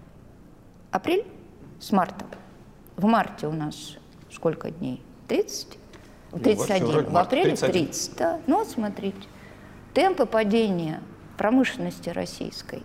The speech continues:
Speaker 1: апрель к марту, это не очень корректный счёт, там надо снимать сезонность, ну, простите меня, там разница будет в копейки.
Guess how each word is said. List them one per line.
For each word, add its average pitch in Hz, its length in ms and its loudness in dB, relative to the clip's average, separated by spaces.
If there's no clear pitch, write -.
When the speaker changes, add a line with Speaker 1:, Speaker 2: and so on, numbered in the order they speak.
Speaker 1:
апрель 202 560 2
к - 180 -14
марту, 330 500 2
это 220 160 4
не 226 60 6
очень 226 200 -2
корректный 262 460 0
счёт, - 240 -6
там 156 220 -4
надо 156 260 0
снимать 175 440 0
сезонность, 214 680 4
ну, 240 80 6
простите - 500 -2
меня, 202 260 2
там 170 160 -6
разница 190 460 0
будет 165 220 -6
в - 100 -18
копейки. - 580 -10